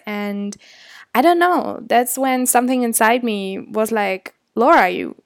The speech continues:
you need to, like, record a podcast episode again." And of course, like, my perfectionistic,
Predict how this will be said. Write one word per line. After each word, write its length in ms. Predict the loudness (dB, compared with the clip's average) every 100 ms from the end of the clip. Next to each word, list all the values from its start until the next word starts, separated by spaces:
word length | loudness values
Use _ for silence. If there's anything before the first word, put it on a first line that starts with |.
| -8
you 120 | -4
need 240 | -2 -4
to, 380 | -4 -4 -4 -2
like, 280 | 0 0 0
record 360 | -6 -2 0
a 40 | 0
podcast 500 | -4 -6 -2 -2 -2
episode 440 | -6 -6 -4 -4
again." 420 | -4 -4 -4 -6 -10 _ -20 -20 -20 -16 -4
And 320 | 0 0 -2
of 120 | -6 -2
course, 340 | 2 2 2
like, 300 | -2 -2 -8
my 480 | -8 -6 -4 -6 -10 -12
perfectionistic, 1300 | -12 -12 -12 -12 -6 -4 -2 -2 -2 -4 -4 -6 -18